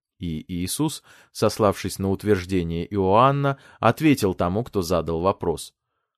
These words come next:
«Постятся ли сыны чертога брачного,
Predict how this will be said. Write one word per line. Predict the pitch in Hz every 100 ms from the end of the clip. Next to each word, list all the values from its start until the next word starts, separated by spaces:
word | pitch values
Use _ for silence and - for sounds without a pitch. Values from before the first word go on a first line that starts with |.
| _
«Постятся | 117 113 - 156 160 - 151
ли | 147 139
сыны | - 135 135 135 120
чертога | 123 107 - 120 104 92
брачного, | 90 98 107 - 107 104 104